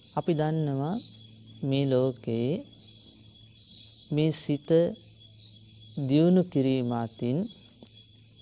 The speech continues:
ඉහළම තලයට හිත දියුණු කළේ අපගේ භාග්‍යවත් බුදුරජාණන් වහන්සේ කියලා. ඉතින් උන්වහන්සේ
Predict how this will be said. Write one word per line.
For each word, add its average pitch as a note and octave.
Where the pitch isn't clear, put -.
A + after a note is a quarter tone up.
ඉහළම F3+
තලයට A#2+
හිත B2+
දියුණු A#2
කළේ A2+
අපගේ A#2+
භාග්‍යවත් A#2+
බුදුරජාණන් A2+
වහන්සේ A2
කියලා. A#2
ඉතින් F3+
උන්වහන්සේ E3+